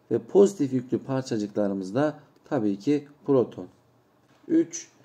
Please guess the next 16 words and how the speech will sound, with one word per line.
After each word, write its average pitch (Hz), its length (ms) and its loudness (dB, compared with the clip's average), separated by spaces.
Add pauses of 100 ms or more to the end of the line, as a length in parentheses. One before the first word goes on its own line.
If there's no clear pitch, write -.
(180)
yukarıda 180 500 4
verilen 110 380 4
yapıların 151 560 2 (320)
büyükten 147 580 2
küçüğe 147 440 0
doğru 135 220 4
sıralayınız 107 720 -2
demiş. 147 380 -2 (380)
Burada 160 280 2 (120)
en 165 260 6
büyük 101 280 -2
arkadaşlar 104 720 -2 (220)
sistem. 104 640 -4 (120)
Şuraya 113 300 -2
yazalım. 101 540 -4 (760)
Sistem. 107 760 -6